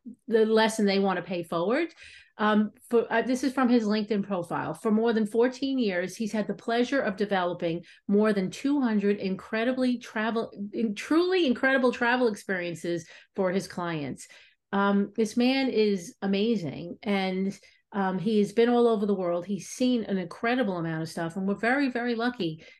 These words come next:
to have him as our guest today. So, Ralph, I just want to say thank you so much for being here.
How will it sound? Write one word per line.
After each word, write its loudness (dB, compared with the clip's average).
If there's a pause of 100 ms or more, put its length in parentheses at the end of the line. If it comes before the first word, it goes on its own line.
(100)
to -2
have -2
him -2 (220)
as 0
our 0
guest -2
today. -4
So, -2
Ralph, -4
I 0
just -6
want 2
to 2
say 0
thank -2
you 0
so -8
much -4
for -6
being 0
here. -2